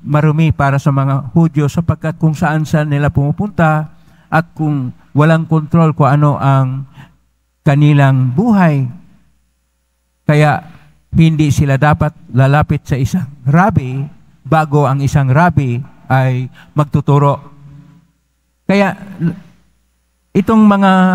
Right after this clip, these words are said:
apostol o kaya mga alagad ng ating Panginoon, pinagsabihan nila yung mga magulang na nilapit yung kanilang mga anak para ipatungan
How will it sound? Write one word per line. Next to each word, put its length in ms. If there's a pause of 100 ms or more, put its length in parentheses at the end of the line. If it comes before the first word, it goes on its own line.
(500)
apostol 920
o 140
kaya 320
mga 340
alagad 380
ng 160
ating 260
Panginoon, 760 (1300)
pinagsabihan 1800
nila 560 (400)
yung 160
mga 240
magulang 720 (320)
na 400
nilapit 480
yung 160
kanilang 240
mga 160
anak 240 (720)
para 320
ipatungan 1040